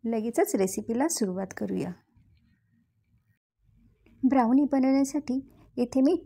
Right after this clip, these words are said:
टू एमचे डार्क कंपाऊंड यूज करणार आहे. तुम्ही कोणत्याही ब्रँडचे इथे चॉकलेट यूज करू शकता.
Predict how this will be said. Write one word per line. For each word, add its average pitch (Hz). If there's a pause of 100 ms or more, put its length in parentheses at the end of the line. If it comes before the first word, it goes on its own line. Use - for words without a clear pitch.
टू 240
एमचे 240
डार्क 208
कंपाऊंड 226
यूज 202
करणार 196
आहे. 185 (500)
तुम्ही 269
कोणत्याही 254
ब्रँडचे 214
इथे 254
चॉकलेट 220
यूज 190
करू 202
शकता. 185